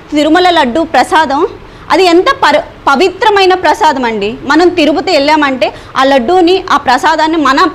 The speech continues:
పవిత్ర గురించి ఇతనికేం తెలుసు అసలు? ఆ లడ్డూల మీద, బూందీల మీద రాజకీయాలు చేయొద్దు అంటానికి ఇతనికి తెలుసా లడ్డూ గురించి? మన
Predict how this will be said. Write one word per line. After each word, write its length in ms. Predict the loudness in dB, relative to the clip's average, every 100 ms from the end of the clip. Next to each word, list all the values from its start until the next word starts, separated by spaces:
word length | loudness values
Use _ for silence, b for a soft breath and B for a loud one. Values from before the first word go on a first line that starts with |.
| 0
పవిత్ర 360 | -2 -4 -4 -2
గురించి 300 | 0 0 0
ఇతనికేం 480 | 0 0 0 0 0
తెలుసు 280 | -2 -2 -4
అసలు? 280 | -4 -8 -10 -18 -20 -20 -20 -20 -20 -20 -4
ఆ 80 | -2 0
లడ్డూల 440 | 0 0 2 2 2
మీద, 220 | 2 2 2
బూందీల 480 | 2 2 2 2 2
మీద 180 | 0
రాజకీయాలు 680 | 0 0 -2 -2 -2 0 0
చేయొద్దు 460 | -2 0 0 2 0
అంటానికి 580 | 0 0 -2 -4 -8 -12 -14 -20 -20 B B -4
ఇతనికి 320 | 0 0 0
తెలుసా 420 | 0 0 0 0
లడ్డూ 340 | 0 0 0
గురించి? 460 | 0 0 -2 0 -2 -2
మన 220 | -2 -2